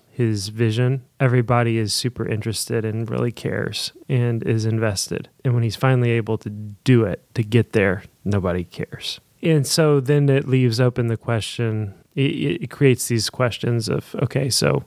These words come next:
is it really somebody's artistic vision that's compelling, or is it them being in the process of trying to realize it? Is it the American dream itself that's compelling, or is it, is the American dream something that can be realized, or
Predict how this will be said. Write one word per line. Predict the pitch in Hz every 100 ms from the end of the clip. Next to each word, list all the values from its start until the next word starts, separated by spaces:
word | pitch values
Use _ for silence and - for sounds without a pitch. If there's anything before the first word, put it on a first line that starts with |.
| _ -
is | 127
it | 143
really | 127 131 123
somebody's | 131 123 120 113
artistic | 110 - 131 - 127
vision | 113 123 120 139 139
that's | 139 -
compelling, | 135 127 135 131 131 127 -
or | 120 117
is | 107
it | 117 - -
them | 117 113
being | 113 113
in | 110
the | 110
process | - 110 104 - 113
of | 104
trying | - 110 110
to | 101
realize | 101 101 90 85 87
it? | - - _
Is | 147 123
it | 139 135 _ -
the | 127
American | 117 123 120 - 117
dream | 123 120
itself | 101 - 143 139 127
that's | - 131 -
compelling, | - 117 120 127 123 120 120 - _ -
or | 131 127 123 123 120 120 -
is | 127 110
it, | 135 -
is | 135 110
the |
American | 131 127 117 123
dream | 123 120
something | 117 117 123
that | 120
can | - 113
be | 104 113 120
realized, | 117 127 131 127 131 131 127 - - - _
or | 123 120 117 113